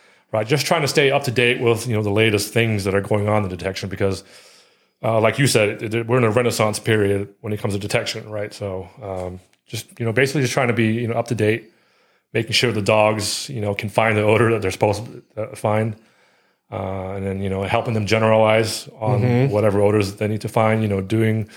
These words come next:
Speaker 1: the distractors, doing the proofers, you know, and just making the dog, uh, a good, a good sensor, right?
Speaker 2: Mm-hmm.
Speaker 1: And, and finding those things.
Speaker 2: Is there anything in particular that you went,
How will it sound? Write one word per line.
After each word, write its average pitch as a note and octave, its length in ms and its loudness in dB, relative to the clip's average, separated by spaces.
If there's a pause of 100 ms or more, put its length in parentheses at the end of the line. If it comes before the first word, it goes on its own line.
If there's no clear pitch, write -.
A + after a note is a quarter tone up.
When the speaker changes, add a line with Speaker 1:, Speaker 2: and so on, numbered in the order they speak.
(260)
Speaker 1:
the A#2 80 0
distractors, G#2+ 840 0
doing A2 240 2
the A2 80 0
proofers, G#2+ 580 0
you G2+ 80 -2
know, G#2 140 0
and G2 240 -6
just - 280 -8 (1400)
making C#3+ 280 2
the A#2+ 80 2
dog, G#2+ 400 4 (280)
uh, F#2+ 600 -2 (1900)
a A2+ 60 0
good, A2+ 380 0
a A2+ 60 -6
good A#2 160 -2
sensor, F#2+ 380 -2 (300)
right? A2+ 220 0
Speaker 2:
Mm-hmm. F#2+ 140 -12
Speaker 1:
And, G2 100 -16
and F#2+ 140 -14
finding F#2+ 260 -4
those F2+ 160 -10
things. F#2+ 320 -12 (300)
Speaker 2:
Is C3+ 80 0
there D#3 80 6
anything D#3 160 4
in A2 40 -4
particular C#3+ 640 2
that A#2+ 340 2
you A#2+ 160 4
went, A2 280 0